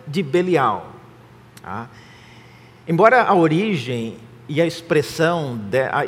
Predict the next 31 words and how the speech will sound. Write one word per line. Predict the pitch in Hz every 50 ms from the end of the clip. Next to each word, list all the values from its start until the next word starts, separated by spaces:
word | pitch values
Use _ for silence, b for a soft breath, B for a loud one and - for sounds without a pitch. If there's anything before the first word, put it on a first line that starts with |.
| 113 127 117 127 - 135
a, | 143 123 151
a | 165
origem | 170 170 196 233 214 156 165
e | 175
o | 165
significado | - - 165 185 180 - - 151 - 156 160 156 156
dessa | 147 151 151 - 170
expressão | 147 - - 156 143 127 - - 143 139 131
filha | - - - - - - - 220 262 247 220 170 143 127 117 104 101 - - - - - - - - 120 110
de | 151
Belial | 139 113 160 143 123 -
ou | 143 156 151 135
filho | 117 - - - - - 196 233 208 185 151
de | 131 143
Belial | 117 131 139 127 123 117 117 120 120 117 B B B B B B B B B
sejam | - - - - 185 190 185 139 165 151 -
incertos, | 151 151 135 - - - 156 151 165 175 165 - 123 120 113 - - - B B B B B B B -
pelo | - - 269 233
uso | 190 226 285 262 160 147 147
que | - 156
é | 147
feito | - - - 180 185 190 -
dessa | 147 147 143 - 160
expressão | 143 - - 143 135 - - 160 151
na | 147 135 117
Bíblia, | 98 123 180 208 160 120 95 95 - - - - - - - - - -
conforme | - 156 147 131 - 160 151 151
aparece | 143 - 143 135 131 143 143 - -
no | 143 127
versículo | 117 123 117 - - 151 139 - 131 131
dezesseis, | 123 135 131 110 120 110 - - 180 202 185 - - -